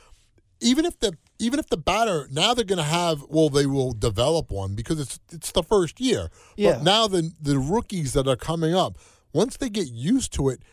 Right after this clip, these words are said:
Speaker 1: they're gonna have an internal pitch clock. They're gonna know
Speaker 2: Mm-hmm.
Speaker 1: that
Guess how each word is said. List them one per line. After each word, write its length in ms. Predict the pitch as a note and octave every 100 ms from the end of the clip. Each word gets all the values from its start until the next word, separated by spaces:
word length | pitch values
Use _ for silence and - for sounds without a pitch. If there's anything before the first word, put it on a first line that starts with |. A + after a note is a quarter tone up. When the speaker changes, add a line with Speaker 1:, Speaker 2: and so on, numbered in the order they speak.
| _ -
Speaker 1:
they're 100 | F#3
gonna 220 | A#3+ E4 A3
have 240 | - G3+
an 100 | F3 -
internal 680 | G3+ F#3+ - - A3 F#3 B2
pitch 400 | - C4 D4 -
clock. 400 | F#2+ F2+ G2 C3+
They're 140 | A3+
gonna 260 | B3+ D4 G3+
know 720 | B2+ A#2+ A3 E4 B3+ - F2
Speaker 2:
Mm-hmm. 360 | D#3+ C#3 C3 G#2
Speaker 1:
that 360 | D#3 E3 D#3